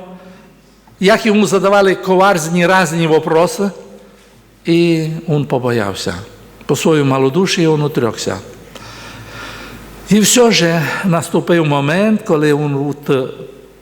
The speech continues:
побіжав. І знаєте, де побіжав? Побіжав в Гефсиманію. Там молився, просив.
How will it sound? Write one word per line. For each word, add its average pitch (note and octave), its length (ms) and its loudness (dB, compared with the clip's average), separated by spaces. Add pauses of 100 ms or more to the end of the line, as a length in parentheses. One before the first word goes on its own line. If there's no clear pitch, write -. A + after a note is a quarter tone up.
(120)
побіжав. E3 680 2 (320)
І F3+ 80 0
знаєте, D#3 540 0
де G3 160 2
побіжав? F3 520 -2 (760)
Побіжав E3 480 0
в C#3+ 40 0
Гефсиманію. A2 720 -4 (560)
Там D3+ 160 0
молився, D3 600 2 (880)
просив. C#3+ 600 0